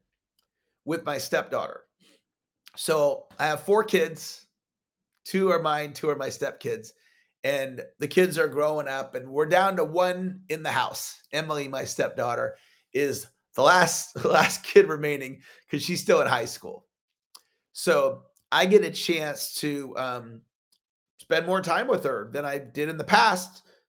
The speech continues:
'Cause if you're, you got four kids, you're, you know, kinda dividing your time up. And, uh, now it's just her. So I, I've been having a chance to spend a lot more time with her.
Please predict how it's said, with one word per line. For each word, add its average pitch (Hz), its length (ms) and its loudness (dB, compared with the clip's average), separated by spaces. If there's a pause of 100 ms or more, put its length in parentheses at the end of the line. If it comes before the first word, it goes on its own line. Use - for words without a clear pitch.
(140)
'Cause 139 200 -2
if 135 120 -8
you're, 143 260 -8 (260)
you 147 180 -2
got 147 180 -6
four 185 200 4
kids, 185 380 4
you're, 170 140 0
you 190 180 0
know, 147 100 0
kinda 175 280 2
dividing 165 460 2
your 143 120 -6
time 180 340 0
up. 139 260 -2 (480)
And, 143 180 0
uh, 143 120 2
now 160 220 -2
it's 165 120 -4
just 160 200 -8
her. 220 280 2
So 135 480 0 (640)
I, 139 220 -2
I've 151 100 2
been 151 100 -2
having 147 280 0
a - 20 -12
chance 143 260 -2
to - 60 -12
spend 143 160 -4
a 135 40 -4
lot 135 180 -2
more 123 100 -8
time 180 280 -6
with 170 160 -6
her. 110 360 -6